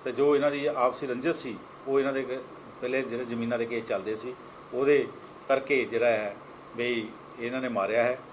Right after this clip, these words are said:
ਉਹਦੇ 'ਤੇ ਪਰਚਾ ਦਰਜ ਕਰ, ਕੀਤਾ ਸੀ। ਤੇ ਮਨਜੀਤ ਸਿੰਘ ਜਿਹੜਾ ਸੀ, ਉਸ ਦਿਨ ਤੋਂ ਹੀ ਮਾਰ ਕੇ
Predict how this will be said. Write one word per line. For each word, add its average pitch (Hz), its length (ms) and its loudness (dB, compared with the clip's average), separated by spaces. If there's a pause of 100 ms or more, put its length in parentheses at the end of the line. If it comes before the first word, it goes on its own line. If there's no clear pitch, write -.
(140)
ਉਹਦੇ 139 220 -2
'ਤੇ 143 140 -2
ਪਰਚਾ 120 300 0
ਦਰਜ 120 160 2
ਕਰ, 101 220 -2
ਕੀਤਾ 104 380 -2
ਸੀ। 135 200 -6 (360)
ਤੇ 123 80 0
ਮਨਜੀਤ 120 360 -4
ਸਿੰਘ 135 220 -4
ਜਿਹੜਾ 117 240 2
ਸੀ, 127 140 -8
ਉਸ 110 140 -6
ਦਿਨ 117 120 0
ਤੋਂ 117 180 -4
ਹੀ 110 60 -6
ਮਾਰ 104 220 -2
ਕੇ 101 200 -8